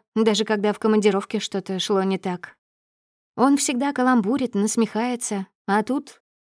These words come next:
сосредоточенным лицом следит за дорогой и упрямо молчит. Неожиданно для себя открываю, что все это настолько тяготит меня.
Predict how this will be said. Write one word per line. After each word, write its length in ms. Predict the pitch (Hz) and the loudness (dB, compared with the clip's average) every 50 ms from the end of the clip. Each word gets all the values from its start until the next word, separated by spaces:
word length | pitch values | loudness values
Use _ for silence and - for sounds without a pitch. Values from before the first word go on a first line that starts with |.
| _ _ _ _ _ _ _ | _ _ _ _ _ _ _
сосредоточенным 920 | - - 240 226 - 240 240 214 226 220 - 220 247 - 254 233 214 208 | -8 -4 -4 -2 0 0 2 2 0 2 0 0 0 2 2 4 4 6
лицом 400 | 202 208 196 - - 196 202 240 | 6 6 4 4 2 2 2 2
следит 360 | 233 - 214 202 185 208 220 202 | 2 4 2 4 4 2 4 4
за 100 | 214 196 | 4 4
дорогой 600 | 202 190 185 185 208 226 220 214 190 - - _ _ | 4 0 0 0 0 0 0 -2 -4 -6 -12 _ _
и 140 | - 214 226 | 2 4 4
упрямо 400 | 226 214 208 208 208 214 233 247 | 6 4 4 2 2 2 2 2
молчит. 600 | 240 240 240 226 - - - 165 - - - _ _ _ _ _ _ _ _ _ _ _ _ _ _ _ _ _ _ _ _ _ _ _ _ _ _ _ _ _ _ - | 2 2 0 -2 -4 -6 -8 -8 -8 -10 -18 _ _ _ _ _ _ _ _ _ _ _ _ _ _ _ _ _ _ _ _ _ _ _ _ _ _ _ _ _ _ 2
Неожиданно 560 | 196 226 233 233 208 262 226 254 247 254 240 | 4 4 4 4 2 2 2 4 4 4 4
для 160 | 220 240 247 | 4 2 2
себя 280 | - - 240 233 277 269 | 2 0 0 0 -2 -2
открываю, 540 | 254 - - 208 214 202 240 277 285 254 | -4 -4 -2 -2 0 0 0 -2 -2 -2
что 320 | 196 - - - 202 196 190 | -4 -4 -6 -4 -4 -4 -4
все 200 | - - 247 254 | -2 -2 -2 -2
это 220 | 262 247 - 226 220 | -2 -2 -2 0 0
настолько 540 | 214 220 - - 247 254 240 - - 226 214 | 0 0 0 0 -2 -2 -2 -2 -2 -2 0
тяготит 500 | - - 214 220 226 226 - 302 311 - | 0 0 0 0 -2 -2 -2 -6 -2 0
меня. 400 | - 214 190 185 185 175 170 170 | 0 0 2 2 0 -2 -4 -6